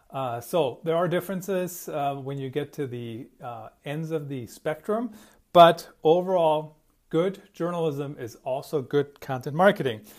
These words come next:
And good content marketing also can be good journalism. So they're very, very similar. Um, like, uh, they're, they're kind of twins, right? Uh, maybe not identical, but certainly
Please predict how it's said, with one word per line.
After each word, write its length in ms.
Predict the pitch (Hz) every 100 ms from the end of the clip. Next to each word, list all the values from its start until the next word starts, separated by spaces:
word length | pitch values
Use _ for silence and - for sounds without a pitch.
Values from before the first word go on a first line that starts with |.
| - _ -
And 160 | 143
good 220 | 175 180
content 360 | - 165 151 131
marketing 520 | 175 214 208 156 151
also 340 | 143 147 147 135
can 240 | 127 113
be 120 | 113
good 200 | 110 107
journalism. 500 | 113 139 123 107 98
So 160 | - 117
they're 160 | 123
very, 400 | 123 156 180 185
very 300 | 151 139 139
similar. 420 | 127 190 196 190 185 - - -
Um, 460 | 131 131 123 123 - _ _ _ _ _ _ - - -
like, 300 | 151 127 117 - - _ -
uh, 380 | - - 165 190 233
they're, 160 | 156 - - - -
they're 180 | 151 139
kind 180 | 160
of 60 | 147
twins, 460 | - 110 92 - -
right? 340 | 135 135 139 - -
Uh, 200 | 123 110
maybe 260 | 123 131 135
not 200 | 131 131
identical, 600 | 123 135 156 180 175 170 -
but 280 | 120 - - - - _
certainly 640 | - - 139 135 131 117